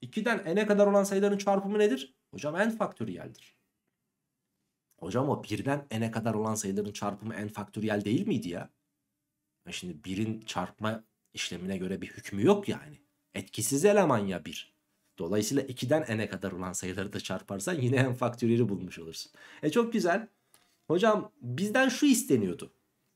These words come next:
Ben bunu nereden bulacağım? Dikkat et, soruda vermiş bize, beşmiş o. O halde gençler A N bölü beş eşittir n faktöriyel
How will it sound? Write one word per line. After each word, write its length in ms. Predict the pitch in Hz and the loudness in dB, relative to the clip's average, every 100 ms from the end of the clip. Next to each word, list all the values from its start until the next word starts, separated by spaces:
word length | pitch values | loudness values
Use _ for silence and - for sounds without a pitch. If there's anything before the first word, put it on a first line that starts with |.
| _ _ _ 165 | _ _ _ 2
Ben 260 | 233 190 | 2 6
bunu 160 | 175 277 | 6 8
nereden 400 | 262 185 160 143 | 8 8 2 4
bulacağım? 460 | 139 160 262 262 - _ | 4 4 0 -4 -12 _
Dikkat 380 | 113 110 214 202 | -6 -2 0 2
et, 180 | 101 - | 0 -4
soruda 460 | - 110 120 135 | -8 -6 -2 0
vermiş 380 | 123 151 175 - | 2 0 -2 -8
bize, 240 | - - 123 | -10 -4 -2
beşmiş 400 | 151 113 95 117 | 0 -2 -8 -10
o. 40 | - - | -12 -6
O 160 | 131 | -2
halde 440 | 143 104 92 104 - _ _ _ _ | 0 -2 -2 -6 -8 _ _ _ _
gençler 640 | 90 85 - - - - - | -10 -10 -6 -6 -6 -10 -4
A 480 | 95 95 98 107 123 | 0 0 -2 0 0
N 220 | 190 202 202 _ _ _ _ | -2 -4 -8 _ _ _ _
bölü 280 | 107 90 80 | -4 -2 -2
beş 540 | 98 175 - - - _ _ _ | -4 -2 -2 -6 -12 _ _ _
eşittir 380 | 120 113 - 107 | -6 -6 -8 -4
n 180 | 104 113 | -4 -4
faktöriyel 680 | 123 120 151 151 147 143 | -6 -8 -6 0 0 -2